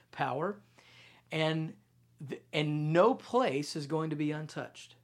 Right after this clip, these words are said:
I'm gonna bring judgment in such a way that the, your most secure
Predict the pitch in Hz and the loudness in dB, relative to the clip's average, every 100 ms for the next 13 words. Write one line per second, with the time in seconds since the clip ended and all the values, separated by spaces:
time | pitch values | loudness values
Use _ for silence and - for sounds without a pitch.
0 | _ _ _ _ _ _ 139 160 165 160 | _ _ _ _ _ _ -4 0 2 2
1 | 151 156 139 160 165 185 196 175 147 - | 0 -2 -2 0 0 -2 -4 -4 -6 -2
2 | 165 170 226 160 143 147 147 147 151 151 | -2 -2 -4 -2 -2 -4 -2 -2 -2 -4
3 | 143 151 180 202 - - - - 202 - | -2 0 2 2 -2 -12 -14 -10 -10 -8
4 | - 208 190 202 226 | -4 0 2 2 0